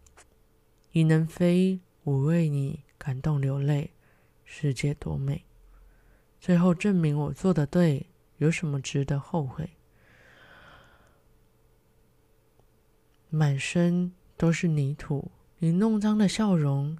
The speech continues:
也是一种满足。丑陋的每道墙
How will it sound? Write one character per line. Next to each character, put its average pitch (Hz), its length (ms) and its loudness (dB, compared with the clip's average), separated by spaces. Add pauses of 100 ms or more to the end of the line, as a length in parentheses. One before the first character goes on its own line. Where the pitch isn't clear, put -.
(140)
也 139 120 -2
是 160 200 -6
一 156 160 0
种 147 100 -4
满 143 360 -4
足。 135 380 -12 (680)
丑 139 220 -2
陋 170 240 2
的 156 100 -2
每 143 260 -4
道 160 220 -2
墙 143 500 -4